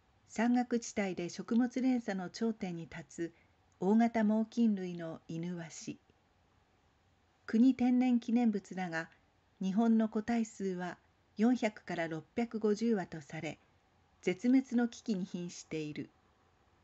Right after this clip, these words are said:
生息環境の中で重要な要素の一つは、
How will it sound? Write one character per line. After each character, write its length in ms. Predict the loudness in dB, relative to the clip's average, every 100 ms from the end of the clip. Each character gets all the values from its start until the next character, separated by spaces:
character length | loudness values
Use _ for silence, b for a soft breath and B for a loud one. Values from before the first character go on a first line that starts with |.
| _ _ _ _ _ _ _ _ _ _ _ _
生 220 | -2 0
息 260 | -2 -6
環 220 | 0 0 2
境 200 | 0 -2
の 120 | -4
中 240 | -6 -6
で 140 | -6 -6
重 260 | 0 2
要 200 | 4 4
な 120 | 4
要 200 | 4 2
素 180 | 0 -6
の 120 | -10
一 240 | -10 -8 -10
つ 180 | -8 -4
は、 240 | -4 -6